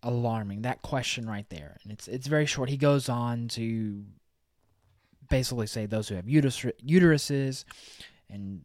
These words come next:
trans men are, are, are really men, and yet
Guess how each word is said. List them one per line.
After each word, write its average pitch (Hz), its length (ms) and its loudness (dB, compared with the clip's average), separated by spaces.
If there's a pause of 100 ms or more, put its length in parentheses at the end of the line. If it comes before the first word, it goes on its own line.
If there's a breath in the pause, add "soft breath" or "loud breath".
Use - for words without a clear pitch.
trans 131 380 0
men 120 340 -2
are, 98 200 -4
are, 90 380 -6 (1700)
are 104 60 -12
really 101 280 -4
men, 147 460 2 (280 loud breath)
and 101 140 -8
yet 107 160 -4